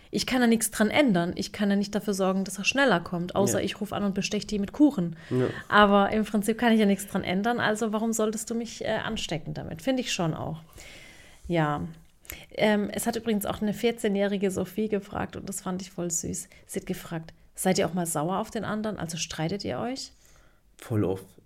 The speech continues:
Speaker 1: Ich wollte
Speaker 2: Geil,
Speaker 1: ihr,
Speaker 2: voll
Speaker 1: ich
Speaker 2: oft.
Speaker 1: wollte ihr einen Roman zurückschreiben, aber
Speaker 2: Ja.
Speaker 1: dann dachte ich, „Komm, sie ist vierzehn.“
Speaker 2: Vierzehn Jahren. Nicht, dass
Speaker 1: Ich,
Speaker 2: ich
Speaker 1: ich,
Speaker 2: das
Speaker 1: ähm,
Speaker 2: arme Mädchen nie mehr wieder in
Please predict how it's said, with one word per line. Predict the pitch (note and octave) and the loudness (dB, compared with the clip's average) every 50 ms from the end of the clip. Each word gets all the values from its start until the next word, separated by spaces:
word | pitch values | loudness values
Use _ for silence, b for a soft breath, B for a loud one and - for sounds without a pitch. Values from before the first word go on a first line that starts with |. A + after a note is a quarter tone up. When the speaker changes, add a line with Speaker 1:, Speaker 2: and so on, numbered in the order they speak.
| _ _ - | _ _ -14
Speaker 1:
Ich | - - - - | -12 -10 -2 0
wollte | G3 E3 - | 0 0 2
Speaker 2:
Geil, | - G3 | 2 2
Speaker 1:
ihr, | G3 F#3 | 2 2
Speaker 2:
voll | - | 2
Speaker 1:
ich | - G3+ | 2 2
Speaker 2:
oft. | F#3 | 4
Speaker 1:
wollte | G#3+ G#3 G#3 - | 2 2 2 2
ihr | G3 | 0
einen | F#3+ | 0
Roman | F3+ F#3 F3+ F3+ F#3 G#3+ A3 G#3 | 0 0 0 0 0 -2 -4 -6
zurückschreiben, | - - F#3 E3 - - - E3 E3 E3 E3+ F3+ | -6 -6 -6 -6 -6 -8 -4 -4 -4 -2 -2 -4
aber | - A#2+ | -2 0
Speaker 2:
Ja. | A#2 | 0
Speaker 1:
dann | G#2+ - | 0 0
dachte | F3 E3 - | -2 -4 -6
ich, | - - | -10 -8
„Komm, | - F#3+ F#3 | -4 -2 -2
sie | F3+ F#3+ | -2 -2
ist | F3 - - | -4 -6 -6
vierzehn.“ | - F#3+ F#3 - A2 | -6 -4 -4 -4 -2
Speaker 2:
Vierzehn | - - F#3 A2 G2+ G#2 A2 | -2 0 2 4 4 4 4
Jahren. | G#2+ G#2+ G#2 G2+ G2+ G#2 A2 | 4 4 4 2 2 0 -2
Nicht, | A#2+ A2+ A2+ | -2 2 2
dass | B2 G#2 - | 2 2 2
Speaker 1:
Ich, | - - | 0 0
Speaker 2:
ich | F#2+ | 0
Speaker 1:
ich, | G#2 - - | 2 0 4
Speaker 2:
das | - - F3+ F3+ F3+ | 6 4 4 6 4
Speaker 1:
ähm, | F3+ | 6
Speaker 2:
arme | - A#2 A#2+ A#2+ A#2 | 8 8 8 8 6
Mädchen | A2+ A#2 A#2 A#2 - - A#2 A#2+ | 6 6 4 4 2 -2 0 2
nie | B2+ C3 B2 | 4 6 6
mehr | A#2 A2+ | 6 6
wieder | A#2 B2+ B2 B2 - | 6 6 6 6 4
in | - | 4